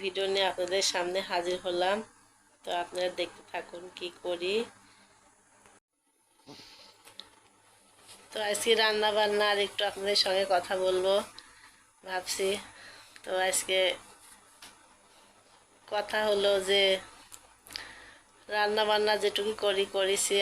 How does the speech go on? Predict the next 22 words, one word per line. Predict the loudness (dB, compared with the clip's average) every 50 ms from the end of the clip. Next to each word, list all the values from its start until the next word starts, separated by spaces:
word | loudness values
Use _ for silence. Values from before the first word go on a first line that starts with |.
| 2 2
আপনাদের | 0 -4 -6 -4 -2 -2 0 0 0
সাথে | 0 -2 -2 -2 -2 0 0 -2 -4 -6 -12 -20 _ _ _ _ _ _ _ -20 -20 _ -20 -20 _ _ -20 -20 -20 -20 -20 _ _ -16
সামনে | -6 -2 0 0 2 2 2 2 2 4 2 2 2
অল্প | 0 0 0 -2 -4
একটু | -4 -4 -6 -2 0 0
দেখানো | 0 0 0 -2 -2 -2 0 0
হয়েছে, | 2 2 2 0 0 0 0 0 0 0 -4 -8 -14 -20 -20 -20 -20 -16 -12 -8
আর | -8 -8 -6 -4 -4
দেখানো | -4 -2 -2 -2 -2 0 0 -2 -2 -2
হয় | -2 -2 0 0 0 0
নাই, | 0 0 0 0 -2 -2 0
কারণ | 0 2 2 0 0 -2 -4 -6 -12 -18 -20 -20 -20 -20 -20 -20 _ _ _ -12
দুপুরবেলা | -8 -4 -2 -2 0 0 2 2 4 4 2 2 0 0
তো | -2 0 0 2
স-, | 0 0 -2 -6 -12 -16 -16 -16 -18 -18 -18 -12
মানে | -8 -8 -6 -2 0
তাড়াতাড়ি, | 2 2 2 2 2 0 2 2 2 2 2 0 -2 -4 -4
সবসময় | -2 0 0 0 2 2 2 2 2 2
তাড়াতাড়ি, | 2 2 2 2 0 0 0 -2 -4 -8 -12 -18 -20 _ _ _ _ -20 -20 _ _ _ _ -12
দুপুরে | -10 -6 -4 -2 -2 0 0
তাড়াতাড়ি | 0 0 2 2 0 0 0 2 0
বেশি, | 0 2 2 2 2 2